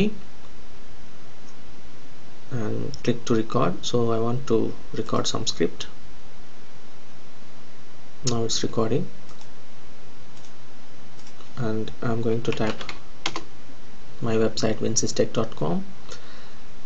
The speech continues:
and I'm clicking some links, right? So this video I'm going to explain how to take the screenshots for the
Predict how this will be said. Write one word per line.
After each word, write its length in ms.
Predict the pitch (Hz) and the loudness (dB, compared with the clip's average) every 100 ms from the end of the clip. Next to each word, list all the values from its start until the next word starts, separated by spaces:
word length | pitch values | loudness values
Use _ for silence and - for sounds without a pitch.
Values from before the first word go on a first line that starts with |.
| - | 0
and 460 | 131 117 113 113 - - - - - - - - - - - - - | 0 0 0 0 0 0 0 0 0 0 0 0 0 0 0 0 0
I'm 140 | 110 - | 0 0
clicking 460 | 123 110 113 117 | 0 0 0 0
some 300 | - 110 110 | 0 0 0
links, 380 | 120 170 - - - - - - - - - - - - - - - - - | 0 0 0 0 0 0 0 0 0 0 0 -2 -2 -2 -2 -2 -2 -2 0
right? 220 | 139 190 - - - - - - | 0 0 0 0 0 0 -2 0
So 440 | - 139 131 131 | 2 4 4 4
this 280 | 127 180 - | 4 4 4
video 320 | 139 135 139 | 4 6 6
I'm 160 | 127 127 | 6 4
going 240 | 127 135 | 4 4
to 60 | 123 | 2
explain 340 | - 131 127 | 0 0 0
how 160 | 117 120 | 2 2
to 140 | 120 | 2
take 240 | 131 117 117 | 2 2 2
the 80 | |
screenshots 640 | 117 - 117 113 - - - | 0 0 0 0 0 0 0
for 160 | 113 | 0
the 280 | 101 - 57 | 2 2 0